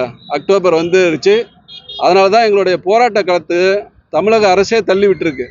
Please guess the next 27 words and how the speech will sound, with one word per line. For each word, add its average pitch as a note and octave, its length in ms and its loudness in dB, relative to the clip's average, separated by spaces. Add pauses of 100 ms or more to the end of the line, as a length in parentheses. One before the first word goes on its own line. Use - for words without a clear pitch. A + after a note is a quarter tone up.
(1600)
நாங்களா G3 440 2
அரசு A3+ 280 -4
ஊழியர்கள், G#3+ 320 0
ஆசிரியர்கள் G#3 520 -2
நாங்கள் F#3+ 220 -2
போராட்டத்தை G3 500 0
முன்னெடுக்கல. F#3 500 0
கடந்த E3+ 280 0
அஞ்சு F#3 320 0
ஆண்டுகளாக G3 460 2 (680)
வெறும் F#3 280 0
கோரிக்கை A3+ 380 0
முழக்க G3+ 400 0
ஆர்ப்பாட்டத்தை F#3 440 0
தான் G3 160 2
வச்சுட்டு F3+ 240 0
இருக்கிறோம். D3 380 -4 (100)
ஆனால் F3 420 0 (420)
வேலை G#3+ 320 2
நிறுத்த A#3+ 380 -2
போராட்டத்தை F#3 540 0 (680)
தமிழக A#3 340 2
அரசே A#3 340 0
இன்னைக்கு G#3 320 0
எங்களை F3+ 300 0 (460)
தள்ளி F3+ 220 0
விட்டுருக்குறாங்க. D#3 540 -2